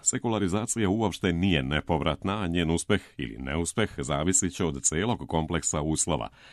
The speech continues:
i, ne manje važno, od delovanja samih njenih pristalica i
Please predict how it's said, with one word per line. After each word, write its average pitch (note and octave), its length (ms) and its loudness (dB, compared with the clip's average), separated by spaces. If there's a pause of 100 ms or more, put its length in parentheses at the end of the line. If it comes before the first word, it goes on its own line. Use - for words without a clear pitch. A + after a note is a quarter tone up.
(180)
i, D#2+ 260 4 (280)
ne C#2+ 240 -2
manje C2 280 -2
važno, D2 560 -4
od G2 240 -2
delovanja C2+ 540 -2
samih G2 500 -2
njenih F2 360 0
pristalica D2 800 0
i C#2 180 -2